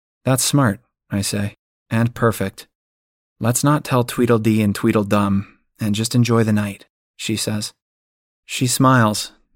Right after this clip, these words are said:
bites her bottom lip, and waits for confirmation. "Good idea,"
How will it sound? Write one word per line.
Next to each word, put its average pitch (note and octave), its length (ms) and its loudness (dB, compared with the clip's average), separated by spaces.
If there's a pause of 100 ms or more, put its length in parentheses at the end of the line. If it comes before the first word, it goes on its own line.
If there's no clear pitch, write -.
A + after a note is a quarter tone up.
(140)
bites B2+ 260 2
her C3+ 100 2
bottom A#2 360 4
lip, G#2+ 240 0 (460)
and A2 160 0
waits A2+ 260 4
for B2+ 140 -4
confirmation. G#2+ 800 -2 (680)
"Good B2 140 4
idea," B2+ 500 4